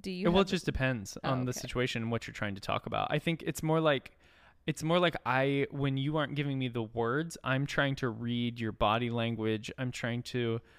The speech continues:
Speaker 2: I'm trying to pick
Speaker 1: My
Speaker 2: up
Speaker 1: body
Speaker 2: on
Speaker 1: <laughs> language is probably shut down
Speaker 2: No,
Speaker 1: in those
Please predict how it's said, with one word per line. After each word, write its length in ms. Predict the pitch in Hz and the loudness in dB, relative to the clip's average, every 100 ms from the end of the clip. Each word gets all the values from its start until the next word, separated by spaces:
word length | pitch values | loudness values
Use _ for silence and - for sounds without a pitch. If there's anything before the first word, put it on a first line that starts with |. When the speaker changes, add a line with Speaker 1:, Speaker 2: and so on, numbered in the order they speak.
| - - - | -20 -16 -8
Speaker 2:
I'm 120 | 139 | -4
trying 160 | 147 | -2
to 60 | 131 | 0
pick 180 | 143 190 | 0 2
Speaker 1:
My 60 | |
Speaker 2:
up 40 | 254 | 4
Speaker 1:
body 220 | 135 131 | 4 2
Speaker 2:
on 100 | 127 - | -2 -2
Speaker 1:
<laughs> 60 | |
language 280 | 269 247 254 | -2 0 -2
is 100 | 208 | -2
probably 300 | - 202 196 | 0 0 0
shut 280 | 196 180 - | -2 -6 -6
down 420 | 160 165 156 156 - _ | -4 -4 -4 -6 -10 _
Speaker 2:
No, 480 | 165 190 233 247 202 | 0 2 4 4 2
Speaker 1:
in 80 | |
those 100 | 180 | 0